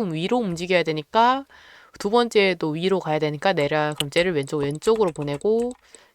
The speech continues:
위로 보내고 오른쪽으로 살짝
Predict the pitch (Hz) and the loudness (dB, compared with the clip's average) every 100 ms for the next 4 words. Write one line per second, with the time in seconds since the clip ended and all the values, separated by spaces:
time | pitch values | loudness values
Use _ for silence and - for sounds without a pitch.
0 | _ 165 190 214 190 180 165 156 - 151 | _ -2 0 2 2 0 0 -2 -4 -4
1 | 160 151 196 226 240 254 _ _ _ _ | -2 -2 0 0 0 -4 _ _ _ _
2 | _ _ _ _ _ _ _ _ _ _ | _ _ _ _ _ _ _ _ _ _
3 | - _ - 180 190 185 170 160 165 190 | -20 _ -6 -4 -2 -2 -2 -2 -2 -2
4 | 214 - 151 - - 165 | -6 -4 -4 -2 0 0